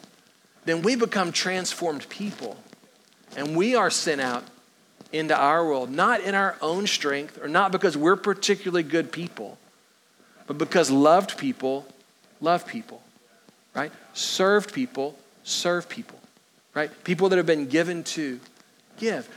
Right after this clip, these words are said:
right? And so you receive his love and his mercy and his healing. And you let that be the fuel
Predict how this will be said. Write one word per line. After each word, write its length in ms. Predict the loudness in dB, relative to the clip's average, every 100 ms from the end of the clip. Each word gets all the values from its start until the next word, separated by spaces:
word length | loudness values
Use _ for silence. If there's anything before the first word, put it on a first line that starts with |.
| -2
right? 220 | 2 2 0
And 80 | -4
so 100 | 2
you 220 | 2 0
receive 1300 | -2 -2 -2 -4 -6 -4 0 0 2 2 0 -4 -10 -20 _ _ _ _ _ _ _ _ -14
his 140 | -6
love 640 | 0 2 2 0 -6 -18 -20 -20 _ _ _ _ -20 -20
and 60 | -12
his 160 | -10 -4
mercy 600 | 0 0 0 -2 -10 -14 _ _ -14
and 80 |
his 120 | -8 -8
healing. 480 | -6 -4 -6 -8 -16 _ -20 _ _ _ _ _ _ _ _ _ _ -16 -12
And 120 | -6
you 160 | -2
let 280 | 0 0 0
that 200 | 0 2
be 120 | 0
the 100 | -2
fuel 560 | -6 -10 -6 -4 -4